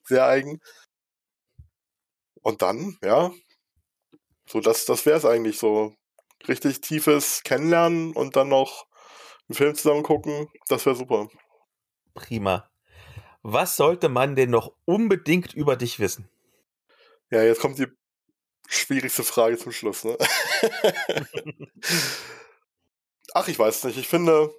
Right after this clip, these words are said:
Speaker 1: ich finde, ich hab ja schon echt eine Menge, Menge gesagt und,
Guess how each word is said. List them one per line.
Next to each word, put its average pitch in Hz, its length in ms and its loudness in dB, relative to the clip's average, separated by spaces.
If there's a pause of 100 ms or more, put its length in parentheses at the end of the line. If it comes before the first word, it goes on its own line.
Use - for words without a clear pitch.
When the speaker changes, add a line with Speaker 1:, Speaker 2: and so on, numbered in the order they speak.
(100)
Speaker 1:
ich - 140 -14
finde, 147 380 2
ich - 140 -12
hab 139 120 2
ja 135 60 0
schon 131 360 -2
echt 135 200 -8
eine 135 80 -6
Menge, 127 380 -2 (340)
Menge 131 220 -2
gesagt 120 480 2
und, 104 640 -8